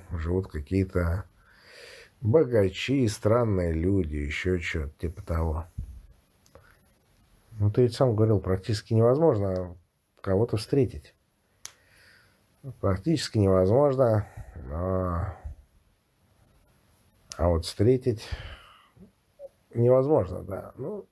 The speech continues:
всякое бывает. Так что сорян. Ладно, пойдём.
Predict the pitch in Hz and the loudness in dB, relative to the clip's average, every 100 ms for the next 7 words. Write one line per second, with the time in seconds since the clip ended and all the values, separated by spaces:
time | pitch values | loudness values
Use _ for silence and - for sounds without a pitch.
0 | _ _ _ _ _ _ _ _ _ _ | _ _ _ _ _ _ _ _ _ _
1 | _ - - 107 80 85 82 85 82 - | _ -20 0 2 2 -2 -4 -4 -6 -8
2 | - - - - - - - - - - | -10 -12 -6 -6 -4 -6 -8 -14 -16 -20
3 | _ _ _ _ _ _ _ _ _ _ | _ _ _ _ _ _ _ _ _ _
4 | _ _ _ _ _ - 76 - - 90 | _ _ _ _ _ -2 0 -2 -2 -2
5 | 82 98 92 78 - - - - - - | 0 2 2 0 -8 -16 -20 -20 -20 -20
6 | _ - - - - - 101 92 82 95 | _ -20 -20 -20 -12 2 4 4 2 4
7 | 98 85 - | 4 4 0